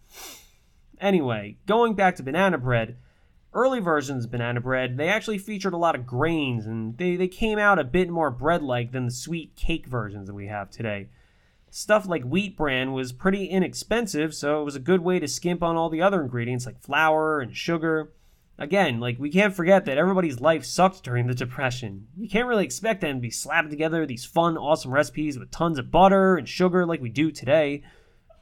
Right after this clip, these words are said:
Back then, banana bread wasn't a treat, it was, it was a utilitarian food, it was a necessity. But eventually the Great Depression passed over, and much like how soda bread survived the Irish potato famine, banana bread survived the Great Depression.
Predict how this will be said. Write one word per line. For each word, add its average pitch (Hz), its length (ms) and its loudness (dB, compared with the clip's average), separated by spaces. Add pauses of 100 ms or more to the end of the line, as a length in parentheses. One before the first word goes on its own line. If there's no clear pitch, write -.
(100)
Back 185 240 4
then, 190 280 4
banana 156 320 0
bread 151 260 4
wasn't 147 300 -2
a - 40 -18
treat, 180 400 0
it 131 60 -2
was, 131 300 -4
it - 20 -8
was 156 140 -2
a 143 100 -10
utilitarian 147 1120 0
food, 120 260 -4
it 110 60 -4
was 113 120 -2
a 131 60 -2
necessity. 123 840 -2 (1000)
But 269 260 6
eventually 226 360 0
the 214 100 0
Great 190 280 2
Depression 170 480 0
passed 165 380 4
over, 151 380 2
and 131 240 -4
much 151 240 0
like 185 160 0
how 165 140 4
soda 208 400 2
bread 151 240 4
survived 143 340 4
the 139 120 -6
Irish 160 260 2
potato 190 420 -2
famine, 131 600 -4
banana 147 320 0
bread 160 280 2
survived 143 440 2
the 147 60 -6
Great 139 280 -4
Depression. 127 560 -2